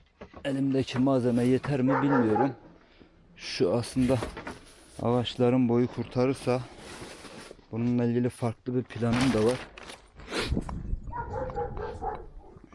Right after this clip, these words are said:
Şöyle hayvanlara yaptığım yeri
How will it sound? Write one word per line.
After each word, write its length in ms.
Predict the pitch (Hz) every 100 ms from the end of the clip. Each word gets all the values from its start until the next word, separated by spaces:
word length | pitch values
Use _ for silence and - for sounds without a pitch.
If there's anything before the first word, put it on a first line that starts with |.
| - - - - - - - - -
Şöyle 200 | 107 117
hayvanlara 640 | 123 110 113 113 117 117
yaptığım 520 | 117 - 101 120 117
yeri 240 | 117 117